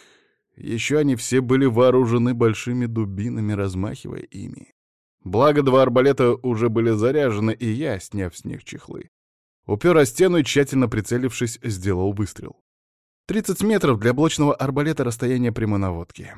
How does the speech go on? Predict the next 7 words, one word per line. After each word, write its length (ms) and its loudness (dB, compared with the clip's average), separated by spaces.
Не 140 -8
пришлось 360 -4
даже 240 0
брать 240 -2
поправку 460 -4
на 120 -4
дальность. 520 -8